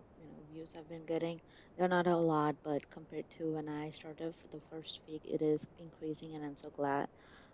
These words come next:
um, that I'm reaching a little bit of, uh, small audience. So thank you so much. I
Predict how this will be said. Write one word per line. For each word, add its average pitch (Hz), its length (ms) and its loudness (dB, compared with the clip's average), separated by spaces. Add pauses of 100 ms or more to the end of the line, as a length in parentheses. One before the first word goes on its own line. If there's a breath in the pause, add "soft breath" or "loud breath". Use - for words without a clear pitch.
(140)
um, 156 280 0
that 156 180 6
I'm 156 200 4
reaching 156 360 -4
a 156 80 2
little 151 200 2
bit 156 180 0
of, 151 100 0 (320)
uh, 147 320 0
small 165 340 -6
audience. 165 680 2
So 151 440 -6 (520 loud breath)
thank 180 160 -2
you 170 80 -2
so 165 180 -6
much. 160 280 -4
I 160 160 0